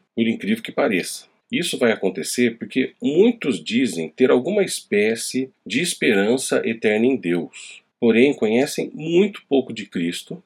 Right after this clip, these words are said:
e refletem quase nada dos seus ensinamentos. Não só isso, também por causa da falsa pregação que altera de maneira radical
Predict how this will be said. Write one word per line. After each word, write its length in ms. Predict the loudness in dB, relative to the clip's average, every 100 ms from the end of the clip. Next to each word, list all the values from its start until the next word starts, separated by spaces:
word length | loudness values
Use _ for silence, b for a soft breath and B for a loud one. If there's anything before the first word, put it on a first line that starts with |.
| _
e 80 | -6
refletem 500 | -6 -2 -2 0 -2
quase 480 | 0 2 2 2 2
nada 360 | 2 2 0
dos 180 | -2 -2
seus 160 | -4 -4
ensinamentos. 880 | -6 -4 -4 -2 -2 -2 -10 -20 -20 _ _
Não 200 | 0 2
só 260 | 2 0 -2
isso, 400 | -4 -6 -14 -8 2
também 540 | 4 4 4 2 0 _ -4
por 160 | -2
causa 320 | 2 2 4
da 120 | 0 -2
falsa 460 | -4 -2 0 -2
pregação 760 | -2 -2 -2 -2 -4 -2 -2 -4
que 200 | -6 -6 -2
altera 600 | 0 0 0 2 2 2
de 100 | 0
maneira 420 | -2 0 0 0
radical 640 | 0 -2 -4 -4 -2 -4